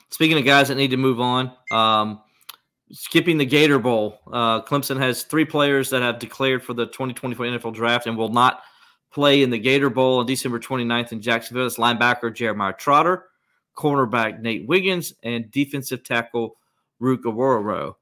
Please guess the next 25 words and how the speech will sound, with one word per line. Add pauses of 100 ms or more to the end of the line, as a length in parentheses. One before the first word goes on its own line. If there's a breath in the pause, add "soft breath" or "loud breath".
have
all
decided
that
they're
gonna
skip
the
bowl
game. (440)
Levon,
just
your
thoughts
on
that.
You
played (520)
in
bowl
games.
You
had
an
opportunity,